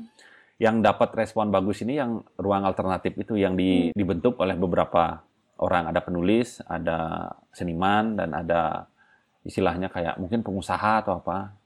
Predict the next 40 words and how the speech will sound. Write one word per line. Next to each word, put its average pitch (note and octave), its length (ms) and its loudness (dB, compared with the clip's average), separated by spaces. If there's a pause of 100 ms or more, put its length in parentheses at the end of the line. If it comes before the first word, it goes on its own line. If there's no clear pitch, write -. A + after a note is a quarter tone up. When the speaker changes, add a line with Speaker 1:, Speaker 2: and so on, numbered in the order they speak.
(100)
Speaker 1:
Mereka - 240 -8
sepakat - 500 -4 (240)
kayak E2+ 360 2
ngumpulin E2+ 760 -2 (220)
mungkin G2 260 -6
berapa F2 240 -2
persen F2+ 400 -6
penghasilan G2+ 480 -2
Speaker 2:
Iya. - 20 0
Speaker 1:
dan F2 140 2
mendirikan F2+ 560 0
galeri. F#2 400 0
Speaker 2:
Mendirikan A3 160 0
galeri G#3+ 340 -2
itu. A#3 220 -16 (880)
Speaker 1:
Jadi E2+ 220 0
dapatnya G#2 380 2
di G#2 100 2
sana, G2 360 0
responnya F2+ 400 0
bagus F2 300 2
di - 60 -14
sana, G2 260 0
akhirnya F#2 320 -2 (260)
pilih F2+ 280 -2
di F2 40 -6
Speaker 2:
Pilih F2 80 -4
Speaker 1:
sana, A2+ 320 2
Speaker 2:
situ. G2 140 -2
Speaker 1:
kemudian F2 300 -2 (200)
lanjut E2+ 360 0 (320)
penyerahan F#2 420 0
materi F#2 420 2
segala G2 280 0
macam. F#2 300 0 (180)
Nah, F#2 260 2
ketika - 300 -2
penyerahan G#2 400 2
materi G2 500 2
ini, A#2+ 340 0